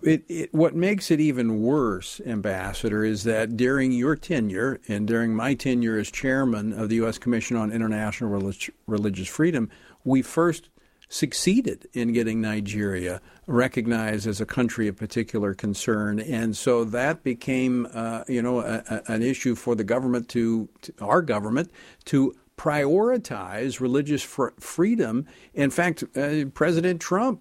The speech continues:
held, uh, the feet to the fire of the Nigerian leaders when they came to the United States.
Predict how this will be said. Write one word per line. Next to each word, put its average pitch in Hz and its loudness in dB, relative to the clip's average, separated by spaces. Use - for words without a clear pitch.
held, 151 0
uh, 147 2
the 143 0
feet 190 -2
to 165 0
the 147 0
fire 180 2
of 104 -2
the 104 2
Nigerian 131 2
leaders 196 0
when 123 0
they 117 0
came 139 -2
to 131 -4
the 135 -2
United 135 -2
States. - -2